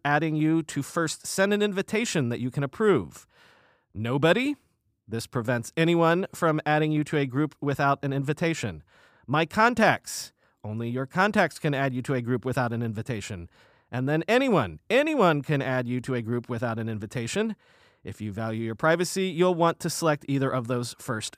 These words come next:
two options," end quote. So this is a welcome move to eliminate a pretty nutty feature, if you ask me. The fact that if someone knew your phone number, they could just insert you into a group chat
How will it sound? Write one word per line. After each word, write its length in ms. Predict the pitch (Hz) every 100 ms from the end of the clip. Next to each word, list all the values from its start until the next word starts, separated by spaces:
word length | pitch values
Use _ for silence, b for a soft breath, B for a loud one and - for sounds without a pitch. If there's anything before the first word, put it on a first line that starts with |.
| -
two 240 | - 170
options," 480 | 107 101 - 95 85
end 220 | 110 101
quote. 320 | - 95 82 - _ _ _ _ _ _ _ _ _ _
So 220 | - 160
this 240 | 160 202 214
is 200 | 190 160
a 180 | 170 160
welcome 460 | 156 190 208 190 -
move 440 | 160 160 165 165 -
to 140 | - 123
eliminate 400 | 127 143 143 139
a 100 | 117
pretty 280 | - 240 226
nutty 260 | 151 135 120
feature, 560 | 160 151 120 110 135 b b b b b b
if 160 | 98 107
you 80 |
ask 220 | 101 101 110
me. 200 | 101 117
The 120 | 120
fact 340 | - 127 131
that 180 | 127 120
if 140 | 123 -
someone 520 | - 151 151 143 131
knew 100 | 147
your 200 | 147 135
phone 280 | - 165 165
number, 400 | 147 127 131 151 b b b b
they 100 | -
could 140 | 139 143
just 220 | 151 -
insert 380 | 147 135 175 165
you 140 | 165
into 220 | 160 160
a 80 | 143
group 260 | 120 165 -
chat 380 | 185 156 175